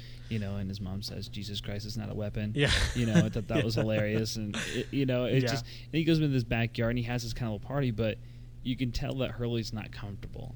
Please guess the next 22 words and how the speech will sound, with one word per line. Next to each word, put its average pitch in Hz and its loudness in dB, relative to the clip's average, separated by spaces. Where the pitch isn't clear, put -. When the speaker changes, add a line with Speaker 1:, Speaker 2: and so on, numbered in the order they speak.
Speaker 1:
you 110 -4
know? 110 2
Speaker 2:
Yeah. 107 4
Speaker 1:
I - 0
mean, 107 -2
of 123 2
the 104 0
Speaker 2:
Right. 117 0
Speaker 1:
last 147 2
person 127 2
to 113 -2
be 120 2
able 120 4
to 110 0
keep 120 -4
a - -2
secret 113 -4
and 107 -2
feel 117 -2
comfortable 113 0
is 107 -2
Hurley, 107 -2